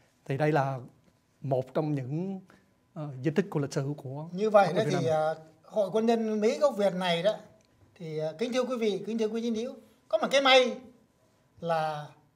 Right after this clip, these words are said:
Speaker 2: cái lá cờ này là về đúng tay anh em quân nhân. Ngày xưa chúng tôi chiến đấu để bảo vệ lá cờ này, thì bây giờ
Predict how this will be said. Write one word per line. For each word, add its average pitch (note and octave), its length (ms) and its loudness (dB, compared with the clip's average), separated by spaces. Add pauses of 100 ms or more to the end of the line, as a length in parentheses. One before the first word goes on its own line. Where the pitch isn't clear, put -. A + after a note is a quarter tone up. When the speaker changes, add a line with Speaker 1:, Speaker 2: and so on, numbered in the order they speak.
(540)
Speaker 2:
cái D4 100 8
lá D4+ 140 10
cờ A3+ 180 10
này G3+ 120 2
là F#3+ 80 4
về F3+ 220 2
đúng A#3+ 260 4
tay C4+ 200 10
anh B3 160 6
em B3 240 4
quân B3 160 8
nhân. B3 420 4 (180)
Ngày F3+ 200 -2
xưa B3+ 300 8
chúng C4+ 140 -2
tôi B3 200 6
chiến C4+ 180 2
đấu C#4 180 8
để G#3+ 80 2
bảo E3 140 2
vệ F3+ 200 0
lá G3+ 120 4
cờ G3+ 160 0
này, E3 260 -4 (360)
thì F#3+ 100 -4
bây B3 160 4
giờ F#3 380 8